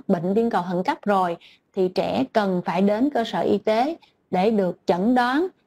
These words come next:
để được theo dõi, điều trị thật là tốt để phòng ngừa các cái biến chứng cấp. Mà nếu biến chứng cấp có thể xảy ra thì được xử trí kịp thời. Vì sao khi qua cái giai đoạn cấp thì trẻ bị viêm cầu thận cấp,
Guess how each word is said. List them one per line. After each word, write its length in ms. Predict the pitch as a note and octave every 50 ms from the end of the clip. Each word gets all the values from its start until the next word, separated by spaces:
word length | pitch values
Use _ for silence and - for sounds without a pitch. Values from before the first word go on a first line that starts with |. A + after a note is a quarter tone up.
| _ _
để 180 | F#3+ F3 F#3 A3+
được 260 | A3+ G3 F3+ F3 - -
theo 240 | - B3 A#3+ A3+
dõi, 440 | A3+ G3+ F3+ - - - G#3+ C4+ D#4+ - - _ _ _ -
điều 220 | - G3+ F#3 F3+
trị 440 | F3 - F#3 F3 E3 E3+ F3+ F#3+ F#3+ - _ _ -
thật 280 | G3+ F#3+ F#3+ - -
là 60 | G3
tốt 400 | F#3 F#3+ - A3+ B3 D#4 F#4 F4+ - _ _ _ _ _ -
để 140 | G3 A3 B3 -
phòng 140 | - G#3 F3 D#3+
ngừa 420 | F#3 F3+ F3 F3 F3 E3+ E3+ E3 - _ _ _ _
các 120 | - B3 C4
cái 100 | - D4
biến 280 | B3+ A#3 C4 C4+ D4+ D#4
chứng 240 | C4+ C4+ C4 D4+ D4
cấp. 200 | - C#4 E4+ - - _ _ _ _ _ _ _ _
Mà 100 | - F3+
nếu 220 | F#3 G#3 B3 D4+ D4+
biến 180 | C#4+ C#4 C#4
chứng 140 | D4 D4+ D4
cấp 180 | D4 D#4 E4+ -
có 80 | - D4+
thể 180 | D4 - - -
xảy 220 | - G3 F3 G#3
ra 160 | A#3 A3 G#3+ G#3+
thì 100 | G3 E3+
được 200 | E3 E3 E3+ -
xử 260 | - G3+ E3+ - A3
trí 380 | G#3 - B3 B3+ C#4 D#4+ E4 - _ _
kịp 160 | - F#3+ - -
thời. 360 | - G3 G3 F#3+ F#3 F3 E3+ E3+ - - _ _ _ _ _ _ _
Vì 220 | - G#3+ G#3 G3 F3+
sao 300 | - A#3+ A#3 A3 A3+ A3+
khi 240 | A3+ A3+ B3 A3 G#3+
qua 220 | G#3+ A3+ A3+ G#3+
cái 140 | G#3+ C4+ B3+
giai 140 | A#3+ A3 A3
đoạn 220 | A#3 F3 E3 F3+
cấp 200 | - B3+ C#4 - - _ _
thì 140 | - G3 E3+
trẻ 300 | E3+ - F3+ E3 E3+ A3+
bị 140 | A3 G#3 F#3+
viêm 200 | F#3 G#3+ G#3+ G#3
cầu 140 | - F#3+ F3 E3+
thận 180 | F3+ E3+ F#3
cấp, 160 | F3+ C4 D4